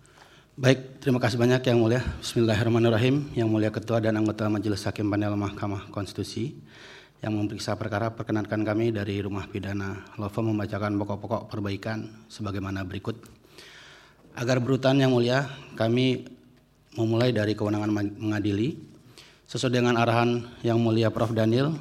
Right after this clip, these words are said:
kami sudah menukar pasal dua puluh empat ayat dua dengan dua puluh empat C ayat satu pada halaman dua dan tiga. Kemudian kami sudah menambahkan sebelas putusan mahkamah sebelumnya yang terkait dengan pasal dua ayat satu dan pasal tiga Undang-Undang Tipikor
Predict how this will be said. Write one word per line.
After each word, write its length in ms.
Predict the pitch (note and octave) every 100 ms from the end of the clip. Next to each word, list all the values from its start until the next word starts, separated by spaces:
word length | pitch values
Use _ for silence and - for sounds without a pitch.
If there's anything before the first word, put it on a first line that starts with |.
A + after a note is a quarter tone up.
| - -
kami 160 | A2 A#2+
sudah 240 | C3 A#2
menukar 400 | A#2 A2+ A2+ A2+
pasal 320 | A2+ G#2 A#2 A2+
dua 160 | G#2+
puluh 80 | G#2
empat 160 | A2 -
ayat 320 | A2+ A2 A2+
dua 240 | A2+ B2+
dengan 240 | A#2+ G#2+ A2
dua 240 | G#2+ G#2 G#2
puluh 80 | G#2
empat 240 | G#2+ -
C 160 | A#2 G#2
ayat 240 | G#2 G#2
satu 400 | G#2 - C3 D#3 -
pada 240 | A2+ G2+
halaman 320 | G#2+ G#2+ G#2+
dua 160 | G#2+ A2
dan 240 | G#2+ G#2+
tiga. 320 | G#2 G2 A#2 - - - - - - - - -
Kemudian 400 | - A#2+ C3 C3
kami 160 | C3 C3+
sudah 240 | C3+ B2+
menambahkan 560 | B2 A#2+ A#2 G#2+ C3 C3+
sebelas 320 | A#2+ A#2 A2
putusan 560 | A#2 A2+ A2 B2+ B2+ B2+ - -
mahkamah 560 | A#2 A#2 B2 C#3+ - - - - - - - - -
sebelumnya 480 | - B2+ A#2+ B2+ C3+
yang 80 |
terkait 320 | B2 A2+ C3 B2+
dengan 240 | A#2 A#2
pasal 320 | A2+ - A2
dua 240 | A#2 A2 A2+
ayat 160 | A2
satu 320 | A2+ A2 D3 E3 - - - _
dan 240 | - B2 B2
pasal 320 | A#2 B2+ A#2
tiga 400 | A2 A2+ G#2+ A2+ - - - _ -
Undang-Undang 480 | A#2 A2 A2 A2
Tipikor 480 | G#2 G#2 A2 C3+ -